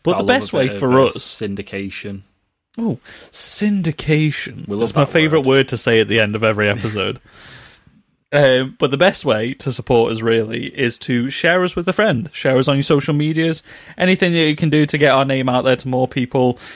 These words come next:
Speaker 1: Find more friends that like us. Um, yeah,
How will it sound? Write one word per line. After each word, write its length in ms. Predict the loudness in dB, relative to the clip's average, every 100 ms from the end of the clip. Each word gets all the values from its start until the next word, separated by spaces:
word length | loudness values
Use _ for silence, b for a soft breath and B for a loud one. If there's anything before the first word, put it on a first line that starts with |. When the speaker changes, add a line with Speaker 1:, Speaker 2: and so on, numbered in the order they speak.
| B _
Speaker 1:
Find 320 | 0 2 2
more 180 | 2 2
friends 480 | 0 0 0 -2
that 180 | 0 0
like 300 | 4 2 4
us. 380 | 2 2 -2 -10 -2
Um, 420 | 0 2 0 -4 -10 _ _ _ _
yeah, 240 | 0 0